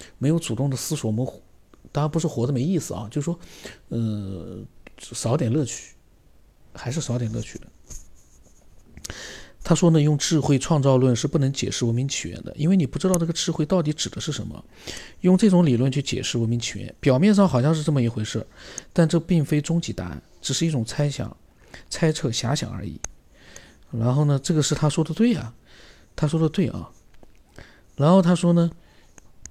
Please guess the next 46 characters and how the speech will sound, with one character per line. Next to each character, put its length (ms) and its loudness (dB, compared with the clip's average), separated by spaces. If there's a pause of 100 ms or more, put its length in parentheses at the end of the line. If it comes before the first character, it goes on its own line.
(140)
以 100 4
色 160 4
列 120 10
人 140 6
的 80 4
历 160 4
史 140 -2
记-， 280 -2 (100)
历 120 2
史 140 -4
记 160 0
录 160 2
啊， 240 -4
在 240 2
旧 260 0
约 140 0
圣 180 -2
经 160 0
里 80 -2
面， 220 -10 (640)
旧 200 4
约 140 6
圣 220 2
经 160 0
也 100 -2
是 300 -6
以 120 -2
色 180 0
列 260 0 (100)
人 240 -2
的 160 -4 (960)
历 140 0
史。 280 -8 (680)
然 140 4
后 40 6
他， 140 4 (140)
他 140 2
问 120 8
我 280 0
，“你 120 2
为 120 4
什 120 0
么 60 -2
不 100 -4
相 200 2
信 200 0